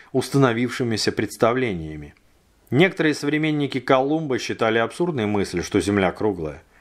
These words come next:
Другие чуть не приговорили Галилея к смерти за еретические взгляды в астрономии.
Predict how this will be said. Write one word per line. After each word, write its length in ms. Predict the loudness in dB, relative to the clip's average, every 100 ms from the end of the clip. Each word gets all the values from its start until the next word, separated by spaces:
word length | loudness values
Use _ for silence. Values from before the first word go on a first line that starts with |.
| _ _ _ 0
Другие 680 | 2 4 4 4 4 2 -6 _ _
чуть 220 | 2 2 4
не 80 |
приговорили 600 | 2 2 2 2 2 0 0
Галилея 500 | 2 2 2 2 0
к 80 |
смерти 460 | 0 0 2 0 -4
за 160 | -2 2
еретические 760 | 2 2 0 -2 -2 0 0
взгляды 420 | 2 2 2 2
в 60 | -4
астрономии. 680 | -4 -2 0 -2 -4 -8